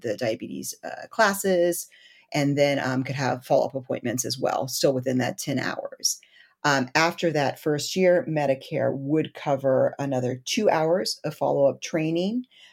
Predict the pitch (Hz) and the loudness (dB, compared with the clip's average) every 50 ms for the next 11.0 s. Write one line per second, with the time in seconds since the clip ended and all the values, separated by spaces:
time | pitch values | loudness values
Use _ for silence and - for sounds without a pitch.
0 | _ _ _ - 143 139 127 - - 139 127 - 147 131 131 - - 131 143 139 | _ _ _ -2 0 0 2 0 0 -2 -2 -2 0 0 0 0 0 0 0 0
1 | 123 - - - - 143 - - - 135 139 139 - 139 135 - - 143 127 117 | 0 0 -2 -2 -4 -2 -2 -2 0 0 0 0 0 -2 -4 -4 -2 -2 0 0
2 | - 78 - - - - - 123 - - - 131 131 127 - 131 127 - - - | 0 -2 -2 -4 -4 -4 -4 -6 -6 -4 -4 -8 -8 -6 -6 -6 -6 -4 -4 -4
3 | - - - _ _ - - - - _ _ - - 208 214 208 202 202 202 185 | -4 -4 -6 _ _ -20 -20 -20 -20 _ _ 2 6 8 8 8 8 6 4 4
4 | 190 175 160 147 143 131 - 156 139 131 147 135 135 131 131 - 151 135 131 127 | 4 2 4 6 6 4 6 4 2 4 4 0 0 0 -4 -2 -2 0 0 0
5 | 123 123 - - - 135 135 131 123 127 131 131 135 127 - 127 127 131 127 127 | -2 -4 -6 -8 -4 -4 -4 -2 0 0 0 0 0 -2 -2 -2 -2 -2 -2 -2
6 | 139 127 - - - 127 127 127 - 123 127 - - - - - 131 - - - | -2 -2 -4 -2 -2 -4 -2 -2 -2 0 0 0 -2 -4 -4 -6 -4 -4 -2 0
7 | - - - - - - 127 127 - - - - - - - - - 127 127 - | 0 -2 -2 -4 -8 -8 -8 -8 -6 -6 -8 -8 -8 -12 -10 -8 -6 -6 -6 -6
8 | - - - - - - - _ _ _ _ _ - _ _ _ _ _ _ _ | -8 -10 -14 -16 -20 -20 -20 _ _ _ _ _ -20 _ _ _ _ _ _ _
9 | _ _ _ _ 175 185 180 180 180 - 196 175 170 165 160 151 - - - - | _ _ _ _ 6 6 6 6 4 4 4 6 8 6 6 4 2 0 -10 -2
10 | - 156 131 - 127 127 127 127 127 233 254 247 196 151 135 127 131 156 156 | 2 2 2 2 2 -2 -2 0 4 6 6 6 6 4 4 2 2 0 -4